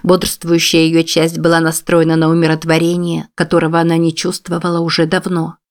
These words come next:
В доме было тихо, как во сне. Слышались только редкие птичьи трели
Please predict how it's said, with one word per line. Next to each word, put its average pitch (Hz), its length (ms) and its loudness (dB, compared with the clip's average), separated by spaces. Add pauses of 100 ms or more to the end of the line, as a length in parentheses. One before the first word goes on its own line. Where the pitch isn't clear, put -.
(300)
В 151 100 -8
доме 165 320 0
было 170 260 -2
тихо, 165 500 -6 (340)
как 165 240 -8
во 185 100 -4
сне. 175 460 -4 (400)
Слышались 165 580 0
только 170 300 0
редкие 165 400 -2
птичьи 165 420 -4
трели 165 560 -4